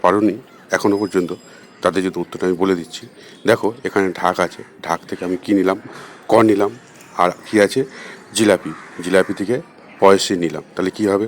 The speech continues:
কপি। তাহলে বন্ধুরা, সঠিক শব্দ হলো কপি। এটা কিন্তু একটা ইংরাজি শব্দ, এটাকেই অনুকরণ বোঝায়, কোনো কিছুকে অনুকরণ করাকেই বলা হয় কপি।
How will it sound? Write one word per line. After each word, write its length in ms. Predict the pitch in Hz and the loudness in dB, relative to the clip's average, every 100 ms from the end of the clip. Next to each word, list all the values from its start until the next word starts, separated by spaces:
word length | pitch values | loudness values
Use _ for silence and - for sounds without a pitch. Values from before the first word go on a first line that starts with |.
| - | 0
কপি। 300 | 98 98 98 - - - - - | 4 4 2 -10 -18 -20 -20 -10
তাহলে 180 | - 107 | -4 -2
বন্ধুরা, 340 | 101 107 104 131 - - - | 0 -2 -2 -6 -8 -16 -4
সঠিক 280 | 98 107 98 | -4 -4 -8
শব্দ 280 | - 92 98 | -8 -8 -6
হলো 200 | 104 131 - | -8 -10 -2
কপি। 280 | 92 - 85 | -2 -2 -14
এটা 100 | 95 98 | -6 -2
কিন্তু 200 | 107 98 | -2 -2
একটা 180 | 92 101 - - | -4 -4 -8 -4
ইংরাজি 260 | 87 92 95 | 0 2 0
শব্দ, 200 | 90 85 113 - - - | -4 -4 -8 -8 -18 -8
এটাকেই 360 | 90 104 117 113 | 0 0 2 2
অনুকরণ 340 | 92 87 92 90 | 2 4 2 2
বোঝায়, 280 | 85 78 87 - | 0 -4 -6 -8
কোনো 120 | - 95 | 0 0
কিছুকে 840 | 92 - 85 - - - - - 104 | 0 -10 -14 -16 -20 -20 -20 -2 2
অনুকরণ 320 | 87 87 92 95 | 2 2 2 2
করাকেই 320 | 90 90 101 | 0 0 0
বলা 180 | 87 85 | 0 0
হয় 80 | 82 | -2
কপি। 220 | 80 - | -8 -10